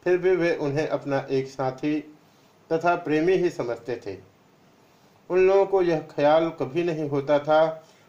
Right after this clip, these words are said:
कि ये बड़े आदमी हैं, इनके साथ सम्मान और शिष्टाचार का व्यवहार करना चाहिए। वे यदि शिष्टाचार या सम्मान करना भी चाहें, तो निमाई पंडित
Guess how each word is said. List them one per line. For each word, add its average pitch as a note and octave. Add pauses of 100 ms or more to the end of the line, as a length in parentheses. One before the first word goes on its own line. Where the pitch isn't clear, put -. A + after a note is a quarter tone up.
कि D#3+
ये F3
बड़े D3+
आदमी A#2+
हैं, F#2+ (540)
इनके D#3
साथ D3+
सम्मान C#3+ (480)
और D3
शिष्टाचार E3
का C3+
व्यवहार B2
करना A#2
चाहिए। F#2+ (840)
वे F#3
यदि F#3
शिष्टाचार E3+
या D3
सम्मान C#3
करना D3+
भी D3+
चाहें, D3+ (400)
तो D3+
निमाई D3
पंडित C#3+